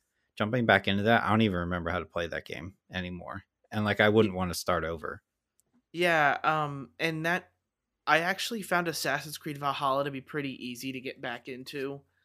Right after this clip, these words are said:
Speaker 2: They don't really give you a recap of what you've done, of course.
Speaker 1: Right.
Speaker 2: But I, you know, it's, it's a world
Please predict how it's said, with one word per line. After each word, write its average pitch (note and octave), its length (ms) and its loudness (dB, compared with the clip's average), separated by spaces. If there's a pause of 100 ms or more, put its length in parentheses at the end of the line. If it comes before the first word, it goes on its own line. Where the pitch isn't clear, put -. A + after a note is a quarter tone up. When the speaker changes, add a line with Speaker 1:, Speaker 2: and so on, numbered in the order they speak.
(560)
Speaker 2:
They D#3+ 200 -2
don't F3+ 200 -2
really D#3+ 240 -2
give C3+ 140 -8
you B2+ 160 -6
a G#2 40 -16
recap A#2+ 440 -12
of - 140 -20
what B2 200 -14
you've A#2 120 -20
done, B2 200 -12
of A#2 140 -18
course. G#2 400 -14 (260)
Speaker 1:
Right. G#2 260 -2
Speaker 2:
But D3 440 -2
I, C#3 420 -2
you C3 120 -18
know, A#2+ 280 -12
it's, - 400 -12
it's C#3+ 160 -12
a D3 80 -6
world D#3 840 0